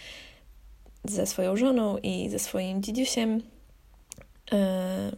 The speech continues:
że wszyscy razem będziemy mieli czas, żeby zjeść kolację, miło sobie porozmawiać, a potem otwierać prezenty.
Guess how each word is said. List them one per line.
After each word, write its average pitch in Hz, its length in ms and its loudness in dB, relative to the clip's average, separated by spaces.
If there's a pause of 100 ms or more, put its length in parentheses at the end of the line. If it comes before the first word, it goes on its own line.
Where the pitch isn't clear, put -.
(120)
że 214 120 0
wszyscy 240 300 0
razem 214 580 2
będziemy 196 320 2
mieli 185 260 0
czas, 185 640 -2
żeby 190 260 -2
zjeść 214 340 0
kolację, 190 720 0
miło 190 220 2
sobie 214 260 0
porozmawiać, 202 800 0 (680)
a 220 80 -2
potem 202 260 2
otwierać 233 360 2
prezenty. 202 960 2